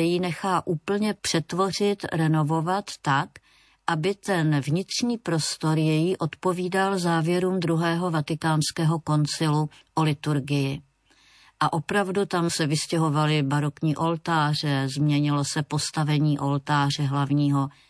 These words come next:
změnilo se posazení lidí, změnily se lavice. Z té katedrály byl nádherný, prosluněný,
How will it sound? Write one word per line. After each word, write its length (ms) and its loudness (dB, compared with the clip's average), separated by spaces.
změnilo 480 0
se 180 -4
posazení 760 0
lidí, 340 0
změnily 520 2
se 180 -2
lavice. 600 0
Z 120 -6
té 160 0
katedrály 680 0
byl 260 0
nádherný, 920 -2
prosluněný, 1040 -2